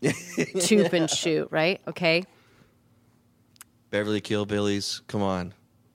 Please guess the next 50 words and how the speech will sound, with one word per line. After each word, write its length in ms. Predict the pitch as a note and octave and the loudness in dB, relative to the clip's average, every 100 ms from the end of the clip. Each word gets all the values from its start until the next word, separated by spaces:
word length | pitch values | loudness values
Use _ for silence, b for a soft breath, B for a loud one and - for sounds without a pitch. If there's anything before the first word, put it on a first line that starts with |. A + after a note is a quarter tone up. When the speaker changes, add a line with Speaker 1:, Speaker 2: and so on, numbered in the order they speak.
| _ _ _ _ _ _ _ _ - | _ _ _ _ _ _ _ _ -8
Speaker 2:
Balding 440 | D#3 E3 F3 F3 | -4 -2 0 0
on 160 | E3 D#3+ | -2 -4
a 60 | |
budget, 640 | D3 - - F#3 E3+ D#3+ | -8 -12 -12 -8 -6 -8
though, 180 | - E3 | -8 -10
Speaker 1:
Balding 380 | F3 F3+ E3+ E3 | -8 -6 -6 -4
on 100 | - | -4
a, 40 | E3+ | -6
Speaker 2:
dude. 180 | F3 - | -8 -12
Speaker 1:
dude, 280 | B2+ A2 G2+ | -6 -4 -2
it, 120 | - | 2
Speaker 2:
Okay, 200 | G3+ A#3 | 6 8
Speaker 1:
that 60 | - | 8
Speaker 2:
so 80 | A3+ | 8
my 220 | G#3+ A3 | 8 8
top 280 | B3+ A#3+ A#3+ | 8 8 8
three, 160 | A#3+ | 4
my, 220 | A3 G#3 - - | 6 4 4 2
my 160 | G3+ | 4
top 200 | F#3+ F#3 | 6 4
three. 120 | G3 | 6
But 220 | F#3 G3 F#3 | 6 6 8
by 160 | G#3+ | 8
the 80 | G#3 | 8
way, 180 | G3+ F#3+ | 8 8
Matt 260 | F#3 F3+ | 8 6
Tech, 240 | - F#3 F3+ | 6 4 6
we 140 | F#3 | 4
are 80 | E3+ | 6
making 500 | F3 E3 E3 G3 G3 | 4 2 2 2 4
this 200 | E3+ E3+ | 4 2
shirt. 760 | - - E3 D#3 G3+ C4 - - b b b b | 2 -2 2 4 4 2 -6 -12 b b b b
And 120 | F#3 F3+ | 4 6
I 100 | F3 | 4
think 340 | - F#3 F3 | 6 6 6
Speaker 1:
Yes. 80 | F3+ | 2
Speaker 2:
exactly 600 | D#3 E3+ D#3+ E3 F#3 F3+ | 4 8 8 6 4 4
how 160 | E3+ E3+ | 6 6
you're 140 | E3 | 6
saying, 240 | D#3 F3 E3 | 2 4 4
like, 180 | D#3 | 2
on 180 | - E3 | 2 4
yours, 280 | D#3+ D#3+ D3+ | 4 2 0
it'll 180 | - E3 | 0 0
be, 160 | D#3+ D#3+ | 0 -2
like, 140 | D#3+ | -2
a 40 | - | -2
picture 340 | F3 D#3+ F3 | -4 -2 0
of 80 | E3 | 2
them. 360 | E3+ E3 D#3+ | 4 4 2